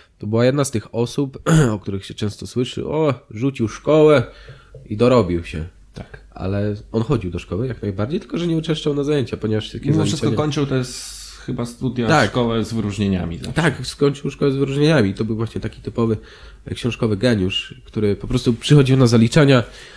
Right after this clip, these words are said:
Speaker 1: zaliczał to i jeszcze dostawał bardzo dobrą ocenę, ale sam nie chodził. I tutaj kolejną rzeczą jest to, że właśnie się o nim nie mówi w szkole, a powinno, bo to jest dosyć ciekawa postać historyczna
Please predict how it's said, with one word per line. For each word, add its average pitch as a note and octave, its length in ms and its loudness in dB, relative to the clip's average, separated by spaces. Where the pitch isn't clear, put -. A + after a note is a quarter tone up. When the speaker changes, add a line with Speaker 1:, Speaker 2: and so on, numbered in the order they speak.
Speaker 1:
zaliczał A#2 580 0
to G2+ 260 -2
i G#2 120 -6
jeszcze - 220 -6
dostawał G2 600 -4
bardzo F#2+ 340 -6
dobrą F#2+ 240 -6
ocenę, C3 380 -2
ale C#3+ 260 -6
sam A#2 260 -6
nie A2 80 -4
chodził. A#2+ 460 -4
I A2+ 100 -10
tutaj C#3 480 -4
kolejną C#3+ 400 -6
rzeczą C3+ 260 -8
jest - 400 -10
to, C#3+ 280 -2
że B2+ 280 -4
właśnie C3+ 300 -10
się D#3 100 -6
o D3+ 40 0
nim B2+ 140 -4
nie B2 100 -4
mówi B2+ 240 -2
w - 60 -12
szkole, - 400 -8
a G2+ 120 -8
powinno, C3 340 -6
bo F#2+ 120 -8
to - 120 -4
jest C3 240 -6
dosyć - 300 -14
ciekawa C3 420 -4
postać C#3+ 480 -4
historyczna C3+ 680 -6